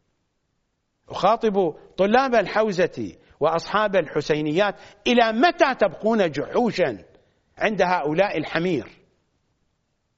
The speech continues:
عند الحمير الذين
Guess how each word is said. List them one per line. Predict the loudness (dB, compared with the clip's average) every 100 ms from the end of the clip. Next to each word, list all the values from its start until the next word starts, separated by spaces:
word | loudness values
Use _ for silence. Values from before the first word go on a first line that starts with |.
| _ _ _ _ _ _ _ _ _ _ _ _ _ -4
عند | -2 2
الحمير | 0 2 0 2 2
الذين | 2 0 0 2 0